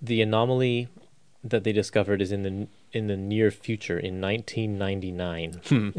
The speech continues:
Speaker 2: yes.
Speaker 1: <laughs> Which for us is the recent past.
Speaker 2: Right.
Speaker 1: But,
Speaker 2: But,
Speaker 1: uh,
Speaker 2: uh, if we read further, we'll find out that the only reason we got to nineteen ninety-nine is because they
Speaker 1: It
Speaker 2: stopped it.
Speaker 1: Yes.
Speaker 2: <laughs>
Speaker 1: Yeah, that is an interesting concept there. And it's,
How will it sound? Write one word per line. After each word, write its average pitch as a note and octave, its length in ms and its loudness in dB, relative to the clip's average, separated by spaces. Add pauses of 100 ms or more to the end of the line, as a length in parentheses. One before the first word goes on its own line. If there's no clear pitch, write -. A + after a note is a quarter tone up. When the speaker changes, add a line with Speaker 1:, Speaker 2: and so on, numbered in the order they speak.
(100)
Speaker 2:
yes. G2 360 -2 (140)
Speaker 1:
<laughs> - 140 -14
Which G#2 180 0
for G#2 160 4
us G2 180 4
is F#2+ 140 -2
the F#2 140 0
recent G2 400 -2
past. F2+ 420 -2
Speaker 2:
Right. F#2+ 180 2
Speaker 1:
But, F#2 220 4
Speaker 2:
But, A2 100 8 (160)
Speaker 1:
uh, C#3 40 4
Speaker 2:
uh, C#3 160 2
if C#3 160 2
we C3 140 6
read G#2+ 300 4
further, A2 520 6
we'll G2+ 120 6
find A2+ 300 2
out G#2 120 4
that F#2+ 120 0
the F2 120 -4
only C3 280 4
reason B2 300 6
we G2+ 100 4
got G#2+ 280 4
to - 80 0
nineteen F#2+ 320 2
ninety-nine F2+ 420 0
is E2+ 100 -2
because A2+ 600 2
they F#2 240 2
Speaker 1:
It D3 120 4
Speaker 2:
stopped A#2+ 380 0
it. D#2+ 180 -4
Speaker 1:
Yes. A#2 400 2
Speaker 2:
<laughs> - 1300 4
Speaker 1:
Yeah, G2+ 280 6
that A2 180 6
is A#2 140 6
an A2 80 0
interesting G2+ 420 -2
concept F2 440 -8 (100)
there. F2 180 0 (260)
And A2+ 160 2
it's, G#2+ 200 2